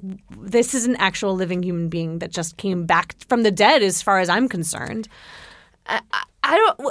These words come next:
Speaker 2: ah. <laughs>
Speaker 1: Ah.
Speaker 2: I don't know what to do with the value structure presented by this book. I need to move to the, you know, to the outskirts of the suburbs of D C and just reassess my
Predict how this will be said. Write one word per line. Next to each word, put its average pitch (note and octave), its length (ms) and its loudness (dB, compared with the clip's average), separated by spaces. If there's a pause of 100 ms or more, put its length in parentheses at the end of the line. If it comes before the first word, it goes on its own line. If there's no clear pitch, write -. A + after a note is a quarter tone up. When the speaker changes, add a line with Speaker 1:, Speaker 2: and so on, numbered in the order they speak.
Speaker 2:
ah. D#4+ 380 4
<laughs> D#4+ 500 4 (180)
Speaker 1:
Ah. F#4 720 8
Speaker 2:
I - 60 8
don't G#4+ 100 6
know A4 80 8
what A#4+ 160 6
to G#4 160 6
do F#4+ 160 4
with A#4 140 6
the G#4 80 2
value F#4+ 360 8
structure G4 360 2
presented F#4+ 400 0
by F4+ 140 4
this F#4+ 200 0
book. G4+ 240 0
I D4+ 80 2
need D#4 180 -4
to E4 80 -4
move D#4+ 440 -2 (340)
to A3+ 100 -8
the, C#4 380 0 (580)
you C#4 140 0
know, C4 220 2
to B3+ 300 -4
the A#3 580 0
outskirts C4 680 -2
of A3+ 500 -4
the A#3 80 -2
suburbs A#3+ 460 0
of G#3+ 140 -2
D A#3+ 160 -4
C C#4 400 -2
and G#3+ 180 -2
just G3 260 -8
reassess A#3 760 0
my G#3 220 -4